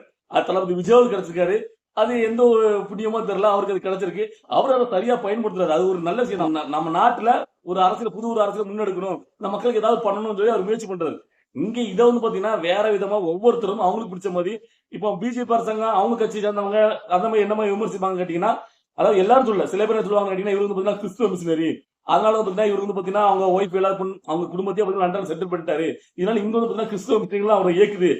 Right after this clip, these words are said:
அப்படின்னு ஒரு லைலா குடும்பம், இந்த இவர்ல மார்கசனம் பேசுவார், அந்த மாதிரி பண்ணுவாங்க. இதா-, இதே இது டி எம் கே கட்சிக்காரங்கன்னா அப்படியே பி ஜே பியோட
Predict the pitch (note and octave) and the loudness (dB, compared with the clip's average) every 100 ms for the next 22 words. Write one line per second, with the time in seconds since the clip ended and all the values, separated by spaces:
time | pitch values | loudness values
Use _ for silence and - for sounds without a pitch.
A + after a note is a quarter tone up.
0 | - E3+ E3+ A3+ G3+ F3+ F#3 G#3 F#3+ F#3+ | -2 0 2 4 4 6 6 6 2 0
1 | G3 F#3+ F#3+ E3+ - _ - G3 G3+ G3+ | 0 4 6 6 0 _ -4 0 2 4
2 | G3+ G#3 F#3 F#3+ F#3+ F#3 F3+ F#3 F#3+ F#3+ | 4 4 2 0 2 4 4 4 2 2
3 | F3+ F3 D#3+ F3 - - _ _ _ A#3+ | 2 2 2 2 0 -10 _ _ _ 2
4 | A3 G#3 G3+ G#3+ A3+ F#3+ G3 B3 A#3 F3+ | 4 6 6 6 4 2 2 2 2 2
5 | G#3+ G#3 A3+ A#3 A3+ F3+ A#3+ A#3+ A#3+ A3 | 2 2 4 4 4 2 0 2 2 2